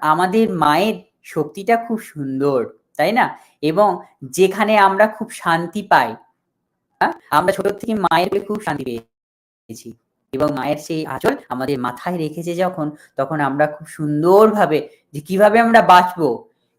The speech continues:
বাঁচার তাগিদটা খুঁজে, খুঁজে পেয়েছি। তার সাথে সাথে আমরা এও পেয়েছি যে আমরা বড় হবো একদিন, আমাদের মাকে খুব ভালো মর্যাদা দেওয়া দরকার, তাই না? কিন্তু এখন অনেক মাই রয়েছে,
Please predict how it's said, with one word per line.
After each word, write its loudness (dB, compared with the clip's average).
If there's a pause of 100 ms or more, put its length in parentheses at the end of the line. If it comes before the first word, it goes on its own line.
(160)
বাঁচার 6
তাগিদটা 4
খুঁজে, -2
খুঁজে -2
পেয়েছি। 2 (460)
তার 8
সাথে 0
সাথে 4
আমরা 6
এও 4
পেয়েছি -2 (160)
যে 4
আমরা 6 (120)
বড় 8
হবো 6
একদিন, 0 (1300)
আমাদের 2
মাকে 2
খুব -8
ভালো 0
মর্যাদা 0
দেওয়া -6
দরকার, -20 (240)
তাই 0
না? -4 (920)
কিন্তু -4 (200)
এখন 0 (100)
অনেক 0
মাই 4
রয়েছে, 2